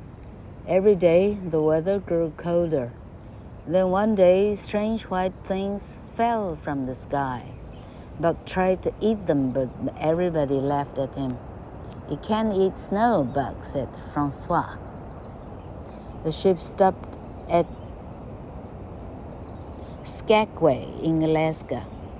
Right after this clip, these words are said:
It was very cold, and the snow was thick on the ground. There was a big camp there with lots of men and dogs.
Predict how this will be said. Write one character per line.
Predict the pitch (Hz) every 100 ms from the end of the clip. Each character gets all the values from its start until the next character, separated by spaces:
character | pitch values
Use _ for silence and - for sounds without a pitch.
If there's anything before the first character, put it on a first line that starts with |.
| - - -
It | 185
was | 185 175
very | 190 220 226 185
cold, | - 226 220 165 -
and | 139 156
the | 151
snow | - 165 165 156
was | 143 135
thick | - - 226 208 185
on | 170
the | 156
ground. | 147 143 139 131 98 - - - - - - - -
There | 160 175
was | 170 165
a | 165
big | 151 202 -
camp | - 214 214 208 -
there | 147 143 127 120
with | 139 143 147
lots | 160 208 - 190
of | 170
men | 160 156
and | 151 151
dogs. | 135 139 131 - - -